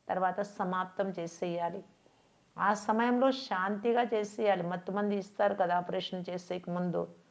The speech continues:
అలాగా ఇటువంటి విశేషతలు కల డాక్టర్లుగా ఉన్నారా? మీరు దృష్టితో పరివర్తన చేసే కళ్ళ డాక్టర్లు. ఎలాగైతే డాక్టర్లు టాబ్లెట్స్ ఇచ్చి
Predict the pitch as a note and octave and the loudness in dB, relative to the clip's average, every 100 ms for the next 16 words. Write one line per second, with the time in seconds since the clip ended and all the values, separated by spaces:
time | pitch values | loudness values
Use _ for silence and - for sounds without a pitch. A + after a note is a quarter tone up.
0 | _ _ - F3+ F3+ E3+ F#3+ F3+ G#3 G3+ | _ _ -2 2 2 2 -2 2 4 4
1 | G3 F3 F3+ - G#3+ G#3+ G#3+ G#3 G#3 G3+ | 2 -4 -6 -4 0 0 0 -2 2 2
2 | F#3+ G3 F3+ F3 E3 - F#3 F#3 F3+ G#3+ | 2 0 2 2 0 -2 -2 0 0 0
3 | F3+ F3 E3+ E3+ F3 - _ _ _ _ | 2 0 0 -2 -4 -8 _ _ _ _
4 | _ _ _ _ - G#3 A3+ F#3 F3+ G#3 | _ _ _ _ -2 2 4 2 0 -4
5 | - B3 C4 B3 B3 G3 G3 G3+ G#3 G3+ | 0 0 2 2 2 2 4 2 2 -2
6 | G3+ G3+ G3 G#3+ G#3 - F3+ F#3 G3+ F3+ | -2 -4 -4 -6 -8 -2 -2 0 0 2
7 | F3+ F3 - F3 E3 E3 - _ _ _ | 0 -2 -2 -4 -2 -8 -10 _ _ _
8 | _ _ G3 G#3+ A#3 A#3+ A#3+ A#3 F#3+ F#3+ | _ _ 4 4 6 4 4 2 4 2
9 | F#3 - G#3+ G#3 G#3+ G3+ F#3+ F3+ G3 F3+ | 0 0 2 2 0 0 0 2 0 -2
10 | - F#3 - - F3+ - | -8 -8 -8 -6 -6 -6